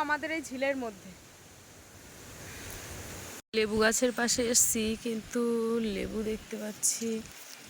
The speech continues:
বেশ গাছটা ঝুঁকে পড়ে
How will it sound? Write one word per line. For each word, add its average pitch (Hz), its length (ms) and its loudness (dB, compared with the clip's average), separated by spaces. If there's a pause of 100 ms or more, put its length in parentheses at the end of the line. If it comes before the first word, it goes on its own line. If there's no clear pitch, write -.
(1160)
বেশ 269 180 8 (140)
গাছটা 226 340 4 (160)
ঝুঁকে 240 300 0 (100)
পড়ে 196 200 0